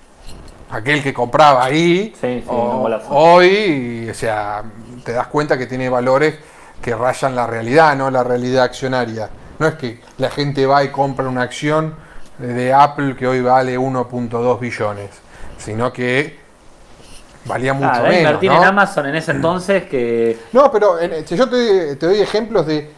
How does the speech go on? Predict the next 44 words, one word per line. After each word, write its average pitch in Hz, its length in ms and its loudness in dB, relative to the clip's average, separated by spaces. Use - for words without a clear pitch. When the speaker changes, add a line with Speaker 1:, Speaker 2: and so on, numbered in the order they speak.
Speaker 1:
empresas 196 580 0
históricas 220 1000 -4
que - 100 -2
habían 175 300 0
caído 165 440 0
en 139 80 -4
su 127 360 -4
cotización. 123 720 0
Citibank, 196 720 -2
creo 151 200 -2
que 135 80 -2
la, 127 140 0
la 135 200 -6
acción 190 200 -6
salía 127 260 -6
cinco 127 300 -8
dólares. 127 720 0
Speaker 2:
Lo 185 120 -2
mismo 277 160 -2
pasó 202 280 -4
con, 180 280 -6
con 165 180 -6
Apple, 240 240 -4
¿no? 190 160 -4
Con 180 180 -4
uno 185 300 -2
que 156 140 -2
lo, 143 360 0
hay 170 100 0
una 214 120 -2
historia, 185 380 0
¿no? 185 160 -2
Que 147 320 -2
uno - 100 -20
Speaker 1:
Bueno. 160 220 2
Speaker 2:
compró 170 260 4
la 180 80 6
acción 180 340 0
por, 135 360 0
la 135 100 2
vendió 143 180 -2
por 170 120 0
ochenta 151 300 -4
dólares. 156 420 0